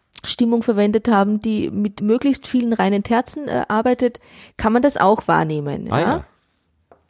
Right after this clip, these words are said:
Speaker 2: Ich hab eine Ukulele gekauft vor den Ferien, hab ein bisschen gelernt zu spielen und da hat mir niemand das Stimmen beigebracht, sondern da hab ich eigentlich, da hab ich eine App runtergeladen,
Speaker 1: Mhm.
Speaker 2: die einfach grün wird, wenn die
Speaker 1: Oh.
Speaker 2: Seite,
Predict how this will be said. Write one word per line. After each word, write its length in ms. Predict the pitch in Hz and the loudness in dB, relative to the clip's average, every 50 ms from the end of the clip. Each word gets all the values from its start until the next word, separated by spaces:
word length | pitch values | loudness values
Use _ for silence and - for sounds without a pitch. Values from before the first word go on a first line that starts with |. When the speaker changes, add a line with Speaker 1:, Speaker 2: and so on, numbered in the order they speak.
| _ _ _ _ _ _ - - _ _ _ - | _ _ _ _ _ _ -20 -20 _ _ _ -6
Speaker 2:
Ich 200 | 135 - - 117 | -6 -4 -2 0
hab 260 | 131 135 - - - _ _ _ _ _ _ _ _ | -2 -2 -2 -6 -16 _ _ _ _ _ _ _ _
eine 260 | 139 139 135 135 127 - | 2 2 4 2 2 0
Ukulele 960 | 135 131 - - - - 123 113 104 98 98 98 98 104 107 110 120 139 147 - | -2 -4 -4 -4 -2 0 2 2 2 0 0 0 2 2 4 2 2 0 -4 -10
gekauft 540 | - 147 - - 135 - 139 - - - - - - _ _ _ _ _ | -14 -12 -2 -2 0 0 -2 -6 -14 -16 -18 -20 -20 _ _ _ _ _
vor 240 | - - - 143 139 | -10 -2 0 2 2
den 120 | 143 143 | 2 0
Ferien, 340 | - 123 113 120 156 175 185 | 2 2 2 2 2 2 0
hab 220 | 170 - _ - - - - - | 0 -2 _ -12 -20 -20 -20 -20
ein 40 | - | -14
bisschen 180 | - - 135 120 | -6 -4 -4 -2
gelernt 380 | - 127 104 95 104 131 127 - | 0 0 2 2 2 0 -2 -6
zu 280 | - - - - 131 | -10 -14 -10 -8 -6
spielen 380 | 120 - - 127 151 202 247 254 | -6 -4 -4 -4 -2 -2 -2 -2
und 160 | 180 143 - - _ _ | -2 -4 -4 -4 _ _
da 160 | - 131 - | -2 0 0
hat 160 | 135 135 - | -2 -2 2
mir 100 | 156 143 | 2 4
niemand 340 | 123 131 160 175 180 156 - | 4 4 4 4 2 2 2
das 120 | 127 - | 0 -2
Stimmen 380 | - - - 101 95 98 98 104 | 0 0 0 2 4 4 2 2
beigebracht, 800 | 92 - 78 73 73 - 123 - - 92 95 127 151 - - - - - | 2 0 0 0 0 0 -2 0 0 0 0 0 -2 -6 -14 -10 -6 -2
sondern 240 | - 131 123 127 | 0 2 2 2
da 80 | 123 127 | 2 0
hab 80 | 117 - | 0 0
ich 40 | 123 | 0
eigentlich, 220 | 123 120 113 131 - - | -2 -2 -4 -8 -12 -12
da 100 | - 110 | -8 -8
hab 80 | 113 120 | -6 -6
ich 140 | 127 110 113 | -6 -6 -6
eine 220 | 107 104 107 - - _ | -4 -6 -6 -8 -6 _
App 280 | - 120 120 - - 117 | -2 -2 -2 -2 -4 -4
runtergeladen, 840 | 107 104 - - 117 - 131 117 92 80 85 98 123 139 139 127 - - - - | -4 -4 -4 -4 -4 -2 -2 0 0 0 0 0 0 -2 -4 -4 -8 -14 -12 -4
Speaker 1:
Mhm. 260 | 220 233 254 226 220 220 | -2 0 0 2 2 4
Speaker 2:
die 200 | - 139 131 110 | 4 4 4 4
einfach 320 | 120 110 - 123 - - | 2 2 0 -2 -4 -2
grün 480 | - 123 117 120 131 143 151 143 127 110 | 0 2 4 4 4 4 4 2 2 2
wird, 360 | 107 98 92 87 - - - | 4 4 4 2 0 0 0
wenn 260 | 107 104 101 101 101 | 2 2 4 2 0
die 160 | - 113 110 98 | -2 -2 -4 -2
Speaker 1:
Oh. 80 | 233 226 | 0 0
Speaker 2:
Seite, 380 | 220 202 - 214 220 - 123 | 2 2 2 0 0 0 0